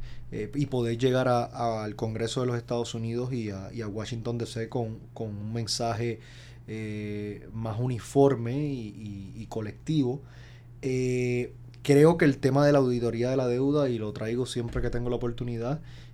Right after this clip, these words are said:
es un instrumento que nos de-, daría una herramienta que sería una llave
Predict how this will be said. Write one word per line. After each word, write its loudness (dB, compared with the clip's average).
es 6
un 0
instrumento 0
que -4
nos -8
de-, -6
daría -8
una -2
herramienta -2
que -10
sería -6
una -2
llave -2